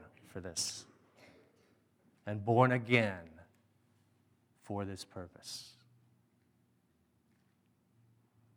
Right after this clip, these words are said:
To deny yourself, to take up your cross, and to follow him. So you might have noticed I skipped a verse. Anyone notice that?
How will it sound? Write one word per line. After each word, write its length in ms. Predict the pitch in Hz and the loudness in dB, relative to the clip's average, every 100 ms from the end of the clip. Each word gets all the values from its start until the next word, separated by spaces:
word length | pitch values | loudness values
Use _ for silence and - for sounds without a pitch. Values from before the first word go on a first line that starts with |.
| - | -14
To 80 | |
deny 440 | 95 107 110 117 127 | -10 -2 6 8 8
yourself, 580 | 107 98 - 90 85 85 - _ _ _ _ _ _ _ _ - | 4 -4 -8 -8 -14 -20 -20 _ _ _ _ _ _ _ _ -18
to 40 | |
take 300 | 101 113 110 | -4 -2 0
up 120 | 113 | -2
your 100 | 123 | -4
cross, 680 | 113 - 95 85 - - - - _ _ | -4 0 0 -2 -10 -14 -16 -18 _ _
and 80 | 95 | -12
to 60 | 92 | -10
follow 320 | - 92 92 | -2 -2 -2
him. 260 | 92 90 90 _ _ _ _ _ _ _ _ _ _ _ _ _ _ _ _ _ - - - _ _ _ _ _ _ - _ | -10 -18 -20 _ _ _ _ _ _ _ _ _ _ _ _ _ _ _ _ _ -20 -20 -20 _ _ _ _ _ _ -20 _
So 140 | - 139 | 10 12
you 40 | |
might 180 | 143 165 | 12 12
have 100 | 151 | 12
noticed 580 | 131 139 131 - - - - - - - _ _ _ _ _ _ - _ - - | 12 12 12 12 4 -4 -12 -18 -20 -20 _ _ _ _ _ _ -20 _ -18 0
I 60 | 120 | 2
skipped 400 | - - 135 127 | 4 8 8 8
a 40 | |
verse. 380 | 107 110 98 - - _ _ _ _ - | -2 -4 -8 -14 -20 _ _ _ _ -10
Anyone 180 | 127 127 | -4 4
notice 300 | 135 135 135 | 6 6 4
that? 380 | 147 139 - | 4 4 -2